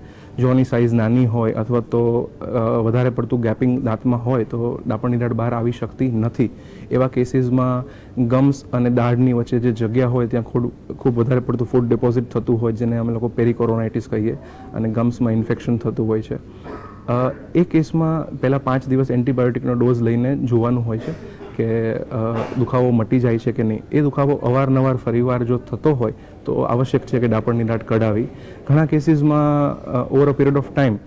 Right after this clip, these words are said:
દુખાવો ઓછો થઈ જતો હોય છે તો આપણે ગમ ઉપરનું જે ગમનું લેયર હોય એ ફ્લેપ રિમૂવ કરીને પણ ડાપણની દાઢ ઇરપ્ટ, અ, થઈ શકે છે.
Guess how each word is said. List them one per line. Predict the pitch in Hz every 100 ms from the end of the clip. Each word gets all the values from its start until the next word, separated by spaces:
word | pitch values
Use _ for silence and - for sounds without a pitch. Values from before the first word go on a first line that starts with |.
| - - -
દુખાવો | 123 - 131
ઓછો | 131 120 143
થઈ | - 127
જતો | 123 120 123
હોય | 123
છે | 120 131
તો | 127
આપણે | 120 127
ગમ | 120 123 135
ઉપરનું | 131 131 127
જે | 120
ગમનું | 117 120 123 127
લેયર | 113 120 123
હોય | 113 135 107 - - -
એ | 120
ફ્લેપ | - 123 127
રિમૂવ | 123 131
કરીને | 127 127 127
પણ | 131 135
ડાપણની | 120 117 127
દાઢ | 123 120 123
ઇરપ્ટ, | 123 - - -
અ, | 117 110 110
થઈ | 117 123 120
શકે | 127 120 113
છે. | 127